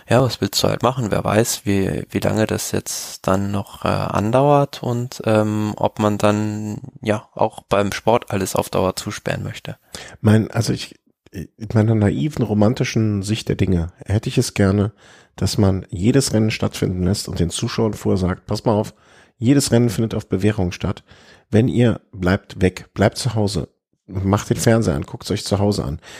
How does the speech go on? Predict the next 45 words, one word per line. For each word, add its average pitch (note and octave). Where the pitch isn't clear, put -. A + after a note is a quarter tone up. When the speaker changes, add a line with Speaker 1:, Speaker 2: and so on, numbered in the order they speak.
Speaker 2:
Wenn A2
die B2+
vorbeikommen C3+
bei B2+
euch, A2
winkt G#2+
an, F#2+
winkt B2+
aus B2+
den G#2+
Fenstern, G#2
applaudiert G#2
aus A#2+
den G#2
Fenstern, G2+
schreit G#2
sie G2
an, F2
sonst G2
was, F#2+
bleibt F#2+
zu F2+
Hause. E2+
Und F#2
wenn A2+
das A2
nicht B2+
funktioniert, -
wenn A#2
wir A2
einfach G#2+
das -
Gefühl C#3
haben, B2
es -
ist -
nicht A2+
mehr G2+
sicher, G#2+
wir F#2
können A#2
das G#2+
den G2+
Leuten F#2+
nicht, -